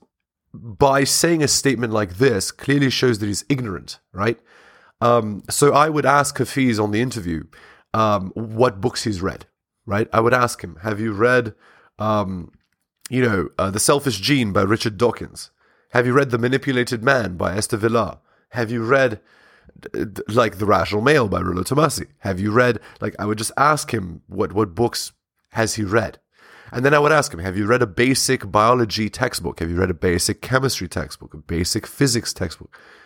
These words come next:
Um, and then I would ask him about the basic fundamental truths of our universe, right? Do you deny that the earth orbits around the sun? Do you deny, uh, special relativity as told, uh, sorry, uh, or, or just general relativity as told, uh, as told by Einstein?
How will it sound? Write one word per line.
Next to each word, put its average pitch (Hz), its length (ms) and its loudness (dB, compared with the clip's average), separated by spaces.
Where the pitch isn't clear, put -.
Um, 113 420 0
and 127 160 -2
then 165 140 4
I 170 100 4
would 139 140 2
ask 127 320 2
him 117 140 0
about 110 340 2
the 110 80 -4
basic 123 400 -2
fundamental 110 580 -4
truths 98 360 -6
of 92 100 -4
our 95 100 -2
universe, 104 540 -6
right? 90 220 -4
Do 101 140 -6
you 156 160 2
deny 127 600 4
that 101 380 0
the 113 120 -2
earth 123 220 2
orbits 117 260 0
around 113 140 2
the 104 80 -4
sun? 92 380 0
Do 107 100 -6
you 135 140 2
deny, 135 680 2
uh, 110 200 4
special 139 400 0
relativity 123 720 2
as 98 240 -4
told, 113 360 2
uh, 95 200 -4
sorry, 92 260 0
uh, 80 220 -2
or, 98 300 0
or 90 200 -4
just 101 340 -4
general 135 340 4
relativity 95 460 -2
as 90 160 -4
told, 98 360 -2
uh, 92 280 -4
as 95 120 -4
told 117 220 -2
by 104 240 2
Einstein? 120 360 0